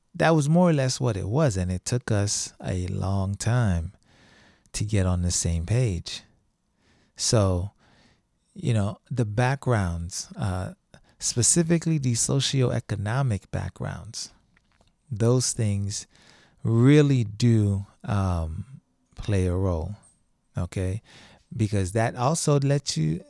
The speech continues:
gives you an idea of how people think and operate. If, um,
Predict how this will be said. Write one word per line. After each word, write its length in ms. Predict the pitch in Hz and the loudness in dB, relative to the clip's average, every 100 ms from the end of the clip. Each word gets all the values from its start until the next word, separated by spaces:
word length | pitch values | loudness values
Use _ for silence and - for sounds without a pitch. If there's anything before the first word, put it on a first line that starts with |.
| 196 | -6
gives 240 | 131 147 147 | 2 4 4
you 40 | |
an 80 | 147 | 2
idea 420 | 131 123 139 135 | 2 2 2 2
of 100 | 120 | 0
how 180 | 113 120 | 0 -2
people 380 | - 123 117 113 | -2 -2 0 -2
think 400 | - 127 120 - | -2 -2 0 0
and 100 | 101 | 0
operate. 580 | 131 156 87 82 - - _ _ _ _ _ _ _ _ _ _ _ - | 0 -2 -2 -2 -4 -10 _ _ _ _ _ _ _ _ _ _ _ -6
If, 560 | 127 110 107 - - _ _ _ _ _ _ _ - | 0 0 0 -6 -18 _ _ _ _ _ _ _ -6
um, 520 | 135 90 85 80 170 | -2 0 -2 -4 -10